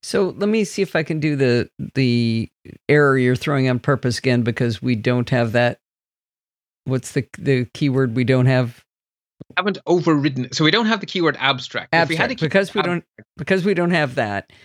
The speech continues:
Speaker 1: Uh, you're saying throw a new error because you're gonna pro-, the, the, uh, child has to have a length getter of its own.
Speaker 2: Yeah.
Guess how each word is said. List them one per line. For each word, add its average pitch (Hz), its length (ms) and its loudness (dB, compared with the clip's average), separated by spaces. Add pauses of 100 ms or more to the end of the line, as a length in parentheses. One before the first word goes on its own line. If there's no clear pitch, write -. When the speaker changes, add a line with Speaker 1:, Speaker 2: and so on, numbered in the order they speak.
(400)
Speaker 1:
Uh, 139 320 4
you're 147 260 0
saying 143 400 0
throw 185 280 -2
a 180 40 0
new 165 220 0
error 135 640 2 (520)
because 139 380 0
you're 151 320 0
gonna 139 200 2
pro-, 120 320 -4
the, 127 680 0
the, 123 640 -2 (280)
uh, 113 460 -2
child 143 600 0 (160)
has 151 400 0
to 135 100 -2
have 127 480 0 (120)
a 123 520 0
length 135 480 -2 (100)
getter 123 380 2
of 120 220 -2
its 113 160 -6
own. 117 340 -4 (960)
Speaker 2:
Yeah. 175 220 0